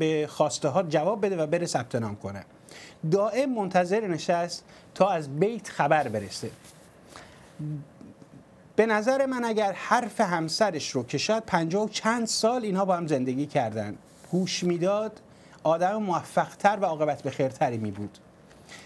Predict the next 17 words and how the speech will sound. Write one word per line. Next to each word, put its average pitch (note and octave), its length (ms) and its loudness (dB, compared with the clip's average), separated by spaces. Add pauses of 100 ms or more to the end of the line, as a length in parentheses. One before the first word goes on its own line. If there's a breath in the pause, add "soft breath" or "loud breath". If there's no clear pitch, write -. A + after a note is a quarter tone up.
همسر G#3+ 400 2
ایشون، A3+ 360 -2
خانم G3+ 320 0
عفت G#3+ 380 0
مرعشی، E3+ 580 -2
چند G#3+ 340 0
روز F3 160 -2
قبل G3+ 240 2
از C#3 220 -2 (240 loud breath)
ثبت - 380 2
نام G3 260 0
آقای C#3 240 0
هاشمی D3+ 640 0 (600 loud breath)
در E3+ 220 4
کنار G3+ 480 0
دادگاه D3+ 600 0
مهدی F3+ 680 -2